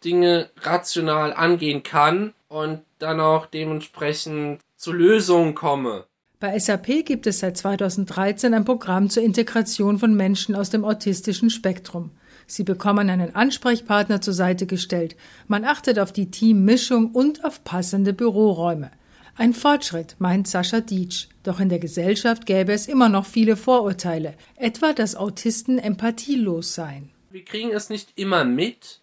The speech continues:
Speaker 1: aber wir haben tatsächlich auch Gefühle. Das muss man mal so sagen.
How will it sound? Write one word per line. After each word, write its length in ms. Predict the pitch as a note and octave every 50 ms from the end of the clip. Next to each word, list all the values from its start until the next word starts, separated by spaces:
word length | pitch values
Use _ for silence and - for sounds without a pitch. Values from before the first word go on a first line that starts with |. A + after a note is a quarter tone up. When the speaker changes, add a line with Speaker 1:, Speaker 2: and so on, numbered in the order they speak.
| _ _ -
Speaker 1:
aber 200 | D#3 E3 E3 E3
wir 160 | E3 E3 E3
haben 340 | E3 F3 F#3 F#3+ F#3+ F#3 F#3 _
tatsächlich 560 | - F3+ E3 D#3+ - E3 - - F3 - -
auch 180 | D3+ D3+ - -
Gefühle. 640 | - D#3+ - - F3+ F3+ F3+ D#3+ C3 G#2 F#2+ - _ _ _ _ _
Das 200 | - A#2 - -
muss 200 | C#3+ D3+ D3+ -
man 160 | D#3 D3+ D3+
mal 160 | D#3 C#3+ C#3 C#3
so 160 | C#3+ D3 C#3+
sagen. 640 | - D3 C#3 C#3+ D#3+ D#3 C#3 B2 A2 G#2 F#2+ G2